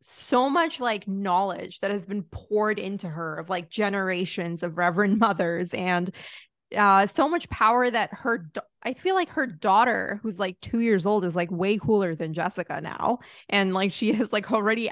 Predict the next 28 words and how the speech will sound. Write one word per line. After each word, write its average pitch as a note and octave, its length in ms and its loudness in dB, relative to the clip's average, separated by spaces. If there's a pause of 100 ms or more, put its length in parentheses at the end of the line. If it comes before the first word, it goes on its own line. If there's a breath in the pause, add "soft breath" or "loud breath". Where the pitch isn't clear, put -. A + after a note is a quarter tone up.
out-, G3 260 2 (540)
I G#3 80 0
guess, G3 280 2 (120)
outsmarted, F#3+ 760 0
outwitted F#3 640 0
her F#3 180 -2
mother. F3 540 -2 (300 loud breath)
Like, F3+ 520 0 (760)
and B3 440 0 (140)
it A#3+ 100 2
makes B3+ 340 -2
me C4 160 -2
wonder, B3+ 540 2
like, G3+ 480 -2 (1200)
I, - 160 -10 (120)
I, G#3 260 2
there C4 180 8
is C#4+ 140 2
a C#4+ 100 -2
consistency A#3 800 -4
to G#3 100 -4
Jessica's G3 480 -2
character G#3+ 600 2
that A3+ 100 2
I F3 140 2
was F3+ 240 0
not F3 240 -2
getting G3 400 -4